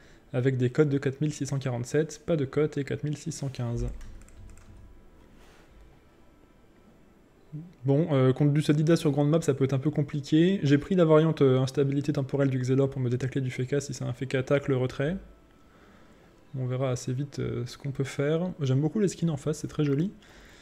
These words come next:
Niveau effet déclenché, y a pas grand chose, j'ai l'impression, même rien du tout.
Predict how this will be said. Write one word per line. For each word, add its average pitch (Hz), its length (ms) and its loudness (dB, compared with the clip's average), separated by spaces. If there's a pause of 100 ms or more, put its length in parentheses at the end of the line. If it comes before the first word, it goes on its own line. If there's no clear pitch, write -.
(240)
Niveau 151 260 6
effet 175 180 8
déclenché, 170 520 4
y 180 80 2
a 123 40 6
pas 247 240 -2
grand 190 200 0
chose, 156 260 0
j'ai 135 80 2
l'impression, 131 500 -2 (140)
même 131 220 2
rien 147 160 -2
du 131 120 0
tout. 214 240 -4